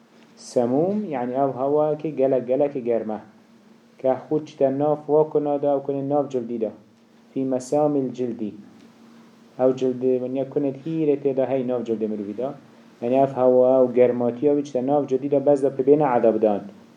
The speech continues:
یعنی رجع قیامت جوا و او چه رب العالمین بحاضر کی اوه.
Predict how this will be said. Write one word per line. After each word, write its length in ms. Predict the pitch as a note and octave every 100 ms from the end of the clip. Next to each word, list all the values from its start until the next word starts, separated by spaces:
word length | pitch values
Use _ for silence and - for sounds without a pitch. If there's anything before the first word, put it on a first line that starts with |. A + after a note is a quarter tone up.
| -
یعنی 160 | B2 C3
رجع 220 | C3 C3
قیامت 380 | C3 B2+ C#3+ C#3+
جوا 680 | C3 B2+ B2+ C3+ D3+ D#3
و 160 | - B2+
او 120 | B2+
چه 220 | B2+ -
رب 120 | A#2+
العالمین 280 | A#2+ B2 C#3
بحاضر 400 | B2 A#2+ B2 B2+
کی 200 | C#3+ C#3
اوه. 340 | A#2+ A2+ A#2